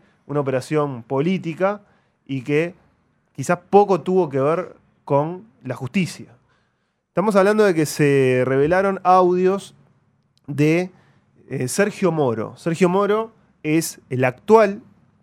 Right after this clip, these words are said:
ministro de Justicia de Jair Bolsonaro, pero se desempeñaba como juez y fue el juez principal de la causa del Lava Jato.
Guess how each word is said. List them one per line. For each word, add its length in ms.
ministro 1040
de 80
Justicia 680
de 440
Jair 200
Bolsonaro, 680
pero 380
se 120
desempeñaba 560
como 200
juez 520
y 100
fue 480
el 160
juez 580
principal 640
de 160
la 160
causa 560
del 360
Lava 320
Jato. 360